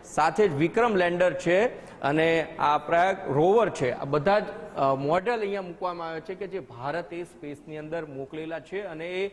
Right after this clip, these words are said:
મંગળના જે ફોટોસ આપણે જે જોયા છે એ સર્વ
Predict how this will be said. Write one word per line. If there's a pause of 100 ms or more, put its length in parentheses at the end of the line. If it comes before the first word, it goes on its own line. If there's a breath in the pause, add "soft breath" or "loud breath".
(320 loud breath)
મંગળના
જે
ફોટોસ
આપણે
જે
જોયા
છે
એ
સર્વ